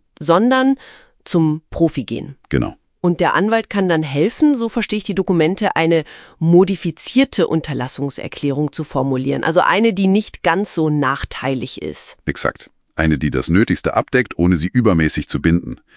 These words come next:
Speaker 2: Oder, falls die Abmahnung eben unberechtigt ist, kann der Anwalt sie auch komplett zurückweisen.
Speaker 1: Ah, okay. Und ein interessantes Detail aus den Unterlagen noch. Wenn die Abmahnung unberechtigt war,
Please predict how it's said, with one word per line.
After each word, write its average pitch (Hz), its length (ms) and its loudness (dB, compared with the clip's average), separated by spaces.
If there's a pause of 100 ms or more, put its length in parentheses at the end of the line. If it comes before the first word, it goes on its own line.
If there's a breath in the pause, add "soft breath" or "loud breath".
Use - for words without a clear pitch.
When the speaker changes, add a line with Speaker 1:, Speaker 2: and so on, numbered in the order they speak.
(260 loud breath)
Speaker 2:
Oder, 123 280 4 (200 loud breath)
falls 82 280 -2
die - 180 -2
Abmahnung 90 400 2
eben 78 240 -4
unberechtigt 104 640 2
ist, 98 220 -2
kann 90 180 2
der 87 160 2
Anwalt 85 320 0
sie 82 140 -2
auch - 160 -4
komplett 82 400 -2
zurückweisen. 76 640 -2 (120)
Speaker 1:
Ah, 226 240 -2 (220)
okay. - 480 -4
Und 196 180 2
ein 202 180 0
interessantes 202 600 -2
Detail 196 400 0
aus 170 140 -2
den 170 160 0
Unterlagen 196 580 0
noch. 220 200 -2 (340 loud breath)
Wenn 185 260 2
die - 180 -4
Abmahnung 180 720 2
unberechtigt 220 800 4
war, 175 300 2